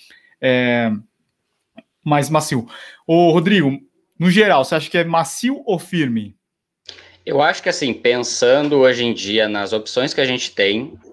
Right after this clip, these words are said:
Speaker 2: né, de, de, assim, o espectro que a gente tem de maciez, é, ele tá mais junto da galera um pouco mais firme, com a batida ali mais responsiva.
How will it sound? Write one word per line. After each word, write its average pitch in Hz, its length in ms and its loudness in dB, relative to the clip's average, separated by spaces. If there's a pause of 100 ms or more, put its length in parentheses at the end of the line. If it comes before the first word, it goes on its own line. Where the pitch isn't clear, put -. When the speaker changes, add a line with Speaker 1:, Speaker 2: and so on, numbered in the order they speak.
(160)
Speaker 2:
né, 92 260 -4
de, 92 140 -16
de, 85 260 -10
assim, 90 320 -4
o 107 60 0
espectro 160 580 -4
que 151 80 -6
a 131 60 2
gente 127 240 -4
tem 120 160 -2
de 117 80 -4
maciez, 107 840 -4 (340)
é, 104 440 2
ele 123 160 -2
tá 143 200 -2
mais 170 480 -4
junto 160 480 -4
da 147 140 0
galera 123 640 2
um 113 80 -4
pouco 131 280 -4
mais 127 260 -2
firme, 147 480 -2
com 160 100 -6
a - 40 -2
batida 117 420 -2
ali 110 180 -2
mais 107 280 -4
responsiva. 147 1040 -2